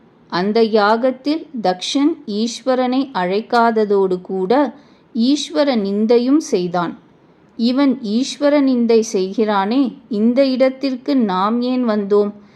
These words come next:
ஈஸ்வர நிந்தை இவன் பண்ணுவதை கேட்டுக்கொண்டு நாம் இந்த சரீரத்தை வைத்துக்கொள்ள வேண்டுமா?" என்று பரமேஸ்வரி நினைத்து தன்னுடைய சரீரத்தையே தன் பிதாவினுடைய யஜ்ஞ குண்டத்தில்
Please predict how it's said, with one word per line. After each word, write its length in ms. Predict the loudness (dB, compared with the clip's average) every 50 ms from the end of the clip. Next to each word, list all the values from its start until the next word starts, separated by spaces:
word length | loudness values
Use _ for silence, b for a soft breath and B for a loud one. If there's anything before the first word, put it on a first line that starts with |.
| B B B B B -8
ஈஸ்வர 640 | -4 0 0 0 0 -2 -4 0 0 2 2 4 2
நிந்தை 600 | 2 2 2 2 2 2 2 2 2 0 -4 -8
இவன் 440 | -8 -8 -4 -2 0 0 0 0 0 0
பண்ணுவதை 680 | 0 2 2 2 2 2 2 0 0 0 0 -2 -4
கேட்டுக்கொண்டு 840 | -2 0 0 0 0 0 -4 -4 -4 -4 -2 0 2 2 2 2 2 0 -2 B B B B B B B
நாம் 560 | -8 -4 0 2 2 4 4 2 2 0 -2
இந்த 280 | 0 0 2 2 0 0 0 0
சரீரத்தை 760 | -2 0 0 0 -2 2 2 0 0 2 0 0 0 0
வைத்துக்கொள்ள 720 | 0 0 0 -2 -2 -4 -6 -6 -2 0 2 2 4 2 2
வேண்டுமா?" 720 | 2 0 -2 -2 -2 -2 -2 -2 0 0 0 0 -2 -6 -12 -18 _
என்று 520 | -8 -6 -4 -4 -4 -4 -2 0 0 -2 -2 B B B B B B -2 2
பரமேஸ்வரி 840 | 2 4 4 4 2 2 0 0 -2 -4 -2 0 0 2 2 0 -2
நினைத்து 640 | -2 -4 -4 -4 -4 -6 -4 -2 0 0 0 -2 -4 -10 -16 -6 -2
தன்னுடைய 600 | 0 2 2 2 2 0 2 2 2 2 2 0 -4 -6 -4
சரீரத்தையே 960 | -2 0 0 0 0 0 0 0 0 -2 -2 0 0 0 0 0 -2 -2 -2 -4 b b b b b b b b b _
தன் 300 | 4 4 4 2 0 -2
பிதாவினுடைய 880 | -6 -4 0 2 2 4 4 2 2 2 2 2 2 2 2 2 2 2 0 0 -2
யஜ்ஞ 420 | -2 -2 -2 -2 0 0 0 0
குண்டத்தில் 720 | 0 -2 -2 0 0 0 0 -2 -2 -4 -2 -2 -2 -4